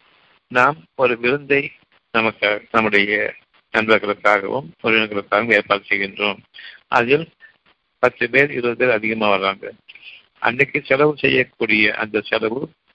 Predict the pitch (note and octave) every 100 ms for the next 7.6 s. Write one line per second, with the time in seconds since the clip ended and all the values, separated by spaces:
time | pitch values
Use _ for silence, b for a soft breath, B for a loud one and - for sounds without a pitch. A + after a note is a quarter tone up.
0 | - A#2+ A2 - A#2+ - A2+ - G#2+ G2
1 | - G2+ _ _ _ _ _ _ _ _
2 | _ _ _ _ _ _ _ _ _ _
3 | _ _ _ _ _ _ b _ A#2 A#2
4 | D3 D3+ C#3 D3 D3+ - A#2 - - A#2
5 | A2+ A2+ A#2 C#3+ - _ b b A2 A2
6 | A2 G2+ A#2 B2+ A2+ A#2+ - D#3 E3 B
7 | B - B2+ B2+ A#2+ -